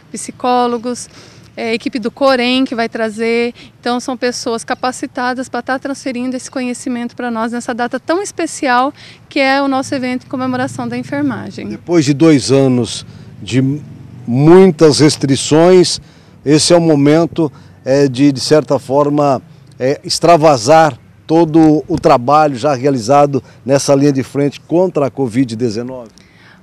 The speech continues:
Speaker 1: Com certeza. Neste momento, é, tá todo mundo mais leve, a assistência tá mais tranquila, passou todo aquele, aquele peso em trabalhar com covid, que é uma doença nova. Então hoje é um momento de mais tranquilidade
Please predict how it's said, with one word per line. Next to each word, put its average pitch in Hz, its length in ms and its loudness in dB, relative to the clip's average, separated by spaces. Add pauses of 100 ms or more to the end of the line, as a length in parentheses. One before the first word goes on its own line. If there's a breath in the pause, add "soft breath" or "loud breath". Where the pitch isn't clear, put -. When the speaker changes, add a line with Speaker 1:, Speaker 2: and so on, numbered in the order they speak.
Speaker 1:
Com 254 180 -4
certeza. 240 800 -6 (300 loud breath)
Neste 240 240 -4
momento, 262 640 -2
é, 240 380 -2
tá 254 120 -8
todo 254 240 -6
mundo 254 220 -4
mais 247 240 -4
leve, 233 460 -2
a - 20 -2
assistência 233 480 -8
tá - 80 -10
mais 226 180 -8
tranquila, 233 520 -6
passou 269 560 -2
todo 269 300 -4
aquele, 247 500 -4 (340 loud breath)
aquele - 320 -6
peso 277 560 2
em 240 80 -4
trabalhar 233 640 -2
com 240 180 -8
covid, 233 600 -6
que - 120 -6
é 240 140 2 (140)
uma 247 180 -2
doença 240 400 -4
nova. 233 560 -2 (460 loud breath)
Então 262 440 -4
hoje 277 240 -2
é 277 160 0
um 285 80 -2
momento 269 420 -4
de 254 80 -6
mais 254 220 -4
tranquilidade 226 920 -6